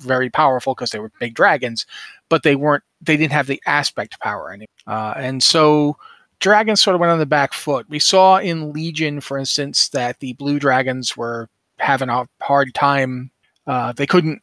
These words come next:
have new clutches of eggs. They were trying to raise the last generation of eggs,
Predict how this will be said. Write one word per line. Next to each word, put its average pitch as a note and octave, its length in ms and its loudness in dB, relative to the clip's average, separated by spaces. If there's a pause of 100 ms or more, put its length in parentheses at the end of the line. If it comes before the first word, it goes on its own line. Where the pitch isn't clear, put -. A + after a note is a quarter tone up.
(160)
have D3 360 0
new C#3+ 160 0
clutches C#3 400 -2
of C3+ 100 -4
eggs. B2+ 640 -2
They B2+ 120 -4
were B2 140 -6
trying C#3+ 240 2
to C#3 60 0
raise C3+ 340 2
the C3 120 -2
last C3 320 2
generation C3+ 520 -2
of B2+ 80 -6
eggs, C3 580 2